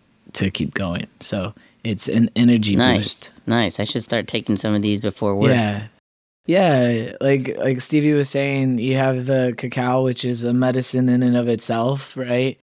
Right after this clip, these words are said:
Speaker 1: Which has caffeine, and that's a boost. And then the cordyceps is a, is another energy boost, and the lion's mane is a, uh, cognitive clarity kind of, like, focus.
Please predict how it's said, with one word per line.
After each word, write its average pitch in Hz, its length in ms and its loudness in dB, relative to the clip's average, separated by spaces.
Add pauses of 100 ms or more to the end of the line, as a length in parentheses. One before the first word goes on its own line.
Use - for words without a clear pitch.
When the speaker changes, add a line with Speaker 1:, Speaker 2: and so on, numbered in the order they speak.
(500)
Speaker 1:
Which 120 360 0
has 120 280 -2
caffeine, 123 680 -2
and 135 160 -2
that's 113 200 -4
a 117 40 -4
boost. 120 460 -2
And 117 100 2
then 113 180 4
the 107 80 0
cordyceps 120 600 -2
is 117 140 -4
a, 117 220 -2
is 117 160 -2
another 117 360 2
energy 120 520 2
boost, 139 400 -4
and 120 320 2
the 120 220 0
lion's 113 340 -2
mane 117 260 0
is 110 320 -2
a, 113 280 -4
uh, 110 160 -6 (500)
cognitive 117 840 0 (380)
clarity 117 600 -2
kind 117 300 2
of, 113 260 0
like, 113 220 0
focus. 117 640 -2